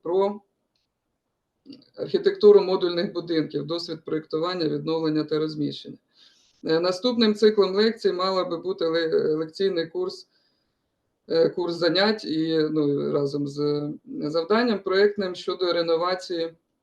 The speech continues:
е, постіндустріальних територій та об'єктів на прикладі, е, містечка Лалаві-, Лававіє-Лемін. Е, на жаль, це зупинилося, саме, самі заняття, сам,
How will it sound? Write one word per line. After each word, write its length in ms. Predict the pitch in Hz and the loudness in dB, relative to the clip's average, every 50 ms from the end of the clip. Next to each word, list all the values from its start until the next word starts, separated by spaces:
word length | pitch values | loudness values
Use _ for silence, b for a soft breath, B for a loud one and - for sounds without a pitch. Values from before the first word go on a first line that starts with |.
| _ _ _ _ - - | _ _ _ _ -10 -4
е, 120 | 156 156 147 | -2 -2 -2
постіндустріальних 880 | - 175 170 - - 165 160 170 165 - - 180 175 175 170 160 160 | -2 -4 -6 -4 -6 -6 -4 -4 -6 -4 -2 0 0 2 0 -2 -2
територій 540 | - 170 160 165 165 170 208 208 214 196 180 | -2 -2 -2 -2 -2 4 6 6 6 6 4
та 160 | 196 170 165 | 2 0 0
об'єктів 440 | 165 - 185 214 226 220 - 185 170 | 0 2 0 0 -2 0 -4 -6 -4
на 120 | 165 156 - | -4 -4 -4
прикладі, 600 | - 185 190 - 190 180 170 165 160 170 170 165 | -2 -4 -4 -4 -4 -4 -4 -4 -4 -2 -2 0
е, 580 | 165 160 156 - 151 151 151 151 151 151 151 151 156 - - - - - | 2 2 2 2 2 2 2 2 2 2 0 -2 -6 -8 -12 -16 -16 -12
містечка 760 | 151 151 147 151 147 156 156 156 - 185 190 190 - 170 160 | -8 -6 -4 -4 -2 -2 -2 0 0 0 0 0 2 2 4
Лалаві-, 600 | 156 156 156 156 156 156 160 175 180 190 - - | 4 4 2 2 0 -2 -4 -6 -6 -8 -6 -4
Лававіє-Лемін. 920 | - 156 156 156 160 160 165 175 180 175 170 170 170 165 151 135 - - - _ b b b b b b b b b b - | -2 -2 0 2 0 0 0 0 -2 -2 -2 -4 -4 -4 -4 -6 -6 -8 -14 _ b b b b b b b b b b -2
Е, 340 | - 160 165 160 160 160 | 2 6 8 8 8 6
на 180 | 160 170 180 180 | 4 0 -2 2
жаль, 240 | 190 220 214 202 196 | 4 6 8 8 6
це 320 | 196 - 190 180 175 170 | 6 4 2 4 4 2
зупинилося, 1000 | 170 175 175 175 175 170 175 170 165 156 151 147 147 - 151 147 147 147 147 147 143 | 0 -4 -4 -4 -4 -2 0 2 2 2 2 2 0 0 0 0 2 2 0 -2 -4
саме, 440 | - - 151 156 156 151 147 147 | -4 -4 -2 0 0 0 0 -2
самі 260 | - - 160 160 170 160 | -4 -4 -4 -4 -2 -2
заняття, 540 | 160 165 165 165 160 151 147 139 - 143 | -2 -2 0 2 2 0 0 0 -2 -6
сам, 360 | 143 - 160 151 151 156 151 | -6 -4 -4 -2 -2 -2 -4